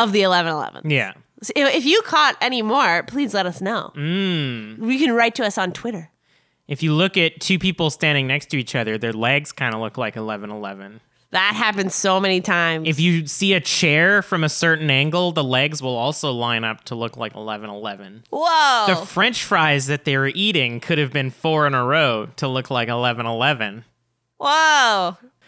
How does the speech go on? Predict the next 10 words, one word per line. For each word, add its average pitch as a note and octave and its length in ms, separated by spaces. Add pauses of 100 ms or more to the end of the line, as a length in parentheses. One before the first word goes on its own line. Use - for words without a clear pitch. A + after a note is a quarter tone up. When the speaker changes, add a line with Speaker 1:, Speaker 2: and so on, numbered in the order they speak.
(140)
Speaker 2:
The D#3 120
dock D#3+ 500 (140)
had C3 320 (100)
pillars. C#3 480
Speaker 1:
All A3 240
right, A#2+ 240
Speaker 2:
I G3 100
don't A#3 140
Speaker 1:
that's G#3+ 400 (300)
it. - 40